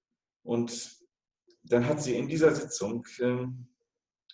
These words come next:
einfach mit, mit so ein paar Wischbewegungen da-, das Ganze wieder aufgelöst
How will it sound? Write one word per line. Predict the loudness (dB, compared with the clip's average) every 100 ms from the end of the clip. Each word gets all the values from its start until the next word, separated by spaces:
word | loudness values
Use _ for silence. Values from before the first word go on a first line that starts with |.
| -20 _ _ _ _ _ _ -16 0
einfach | 2 4 2 0
mit, | -2 0
mit | 0
so | 0
ein | 0
paar | 0 2
Wischbewegungen | 2 2 4 2 2 2 6
da-, | 6
das | 6 2
Ganze | -4 -4
wieder | 2 4
aufgelöst | 4 2 -2 6 6 6 -6 -14